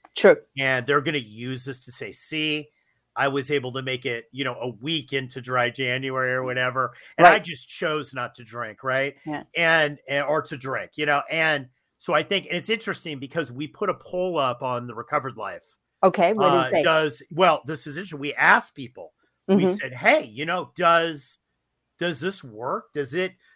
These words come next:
Speaker 2: do you think that this is, like, preventing addiction at all?" And we, we put it up this morning, and I'm gonna, you know, while we talk here, I'm gonna take a look and see,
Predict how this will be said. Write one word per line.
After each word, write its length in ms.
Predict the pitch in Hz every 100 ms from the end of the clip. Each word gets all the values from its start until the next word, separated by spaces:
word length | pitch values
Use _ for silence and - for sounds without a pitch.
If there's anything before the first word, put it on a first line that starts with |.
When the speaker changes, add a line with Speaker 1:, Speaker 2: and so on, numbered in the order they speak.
| _
Speaker 2:
do 80 | 139
you 80 | 180
think 240 | 185 185
that 140 | 180 131
this 180 | 160 -
is, 240 | 143 127
like, 320 | 143 131 123 _
preventing 840 | - 120 98 120 143 - 143 135 110
addiction 680 | 110 - 120 - 143 127 123 120
at 140 | 117 -
all?" 520 | 101 104 117 160 202 _ _ _ _
And 320 | 139 143 139 120
we, 220 | 135 143 - 135
we 160 | 147
put 280 | 127 - 196
it 100 | 180
up 200 | 147 -
this 220 | 139 -
morning, 380 | 143 139 135 120
and 100 | 117
I'm 80 | 123
gonna, 340 | 147 139 120 - _ _ - 131
you 100 | 139
know, 100 | 127
while 200 | 147 147
we 100 | 135
talk 340 | 151 143 139
here, 140 | 139 120
I'm 100 | 120
gonna 180 | 127 123
take 240 | 147 120
a 40 |
look 280 | 113 123 123
and 120 | 117
see, 520 | - - 131 123 110